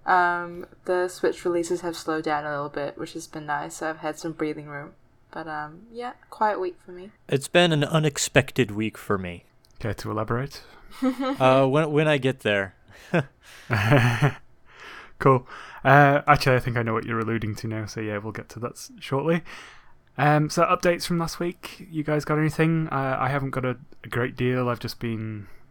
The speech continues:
Speaker 3: getting through Xenoblade and working my way through Kirby.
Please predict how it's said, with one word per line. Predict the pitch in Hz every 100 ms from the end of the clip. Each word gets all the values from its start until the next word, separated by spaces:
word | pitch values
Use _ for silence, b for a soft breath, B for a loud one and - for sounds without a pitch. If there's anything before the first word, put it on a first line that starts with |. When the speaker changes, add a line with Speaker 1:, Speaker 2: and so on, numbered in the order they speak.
| -
Speaker 3:
getting | - 120 117
through | - 117
Xenoblade | 117 120 120 127 120 117 117 113
and | 117 113 113
working | 110 - 120
my | 110
way | 110 110
through | 101 - 107 104
Kirby. | - 135 139 139 139 135